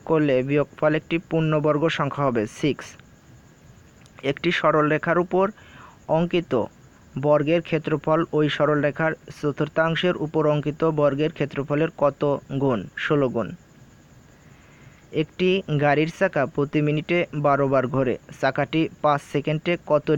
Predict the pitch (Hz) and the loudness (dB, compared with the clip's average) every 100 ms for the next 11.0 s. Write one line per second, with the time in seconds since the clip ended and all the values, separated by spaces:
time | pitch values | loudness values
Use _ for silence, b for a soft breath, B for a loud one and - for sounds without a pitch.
0 | 143 143 143 147 135 135 117 - - - | 0 -2 0 0 0 0 0 -4 -8 -2
1 | 147 - 165 - - 151 135 - 127 127 | -2 0 -2 -2 -2 -2 -2 -6 -2 0
2 | 113 104 - - - B B B B B | 0 -4 -8 -20 -20 B B B B B
3 | - 147 151 - 113 - - - b b | -2 0 0 -2 -4 -4 -18 -20 b b
4 | b 170 180 - 190 214 208 - 147 151 | b -2 -2 -2 0 0 -2 -8 -4 -2
5 | 160 - 175 190 196 - 170 160 160 - | -2 -2 2 2 0 -2 -2 0 -2 2
6 | 156 120 - - - - 156 160 160 160 | 2 2 -2 -8 -4 0 2 4 4 4
7 | 151 151 151 - - - 151 143 143 127 | 4 2 2 0 -6 -2 2 2 2 0
8 | 101 - 151 165 175 175 170 156 175 196 | 0 0 0 2 0 2 2 2 0 0
9 | - 143 147 165 - B B B 151 156 | 0 2 2 0 -14 B B B -2 2
10 | 175 190 156 107 - B B 139 156 | 2 4 2 0 -4 B B 0 2